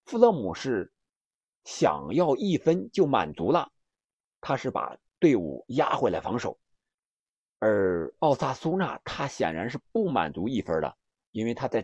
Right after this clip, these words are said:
主场他想拿的是三分，结果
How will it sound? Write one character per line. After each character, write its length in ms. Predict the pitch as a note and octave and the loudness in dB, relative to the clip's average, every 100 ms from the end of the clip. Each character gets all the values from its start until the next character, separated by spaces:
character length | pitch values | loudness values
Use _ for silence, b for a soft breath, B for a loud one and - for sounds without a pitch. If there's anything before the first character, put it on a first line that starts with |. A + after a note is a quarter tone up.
| - | -6
主 220 | - A#2+ | -4 -2
场 260 | F3+ F2 C2 _ _ _ | 0 -2 -6 _ _ _
他 180 | - - | -12 -12
想 380 | D3+ - G2+ D#2+ | -12 -6 -6 -6
拿 200 | D2+ D#2 | -6 -2
的 120 | G#2 | -2
是 140 | E2+ C#2+ | -4 -8
三 420 | - - A#2+ A#2+ | -2 2 2 2
分， 240 | A2+ G#2+ - _ _ _ _ _ | -2 -2 -8 _ _ _ _ _
结 160 | G2+ | 0
果 260 | G#2 E2 | 2 0